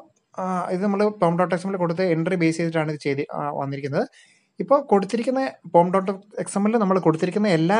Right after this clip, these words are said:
എൻട്രീസിനും കറസ്പോണ്ടിങ് ആയിട്ടുള്ള ഇത് jar ഡൗൺലോഡ് ആയിട്ടുണ്ടെന്ന് ഉറപ്പ് വരുത്താൻ വേണ്ടി നമ്മൾ റൈറ്റ് ക്ലിക്ക് ചെയ്ത് മാപ്പ് ഓപ്ഷൻ ചൂസ് ചെയ്ത് അപ്ഡേറ്റ് പ്രൊജക്റ്റ് എന്ന് കൊടുക്കുക. അ-, അത് അപ്ഡേറ്റ് പ്രൊജക്റ്റ് കൊടുത്താൽ നമ്മുടെ പ-, കോൺഫിഗറേഷൻ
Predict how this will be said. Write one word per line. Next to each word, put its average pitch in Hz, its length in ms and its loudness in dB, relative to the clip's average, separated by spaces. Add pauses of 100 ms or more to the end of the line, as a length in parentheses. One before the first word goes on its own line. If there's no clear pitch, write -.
എൻട്രീസിനും 185 480 0
കറസ്പോണ്ടിങ് 170 480 0
ആയിട്ടുള്ള 175 260 -2 (300)
ഇത് 170 120 0 (580)
jar 151 140 4 (120)
ഡൗൺലോഡ് 165 340 4
ആയിട്ടുണ്ടെന്ന് 170 360 0
ഉറപ്പ് 151 220 -2
വരുത്താൻ 151 260 -2
വേണ്ടി 160 180 -4
നമ്മൾ 165 140 -2 (100)
റൈറ്റ് 147 220 -2
ക്ലിക്ക് 175 240 -4
ചെയ്ത് 160 180 0 (720)
മാപ്പ് 160 300 2 (800)
ഓപ്ഷൻ 170 260 -2
ചൂസ് 156 200 0
ചെയ്ത് 165 140 0 (180)
അപ്ഡേറ്റ് 214 400 2
പ്രൊജക്റ്റ് 156 340 -2
എന്ന് 156 120 -4
കൊടുക്കുക. 131 260 0 (580)
അ-, - 100 -8 (120)
അത് 175 120 -2 (100)
അപ്ഡേറ്റ് 196 340 0
പ്രൊജക്റ്റ് 214 380 0
കൊടുത്താൽ 190 260 4 (100)
നമ്മുടെ 180 220 2 (100)
പ-, - 100 -8 (460)
കോൺഫിഗറേഷൻ 202 600 2